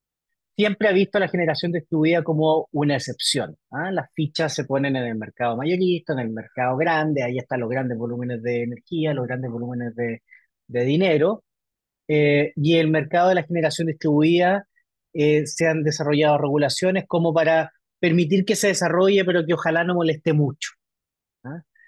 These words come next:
Eh, ojalá que no interfiera mucho el, la, el mercado de la generación distribuida con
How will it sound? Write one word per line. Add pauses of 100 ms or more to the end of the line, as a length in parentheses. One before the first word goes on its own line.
(460)
Eh,
ojalá
que
no
interfiera
mucho
el,
la,
el
mercado
de
la
generación
distribuida (600)
con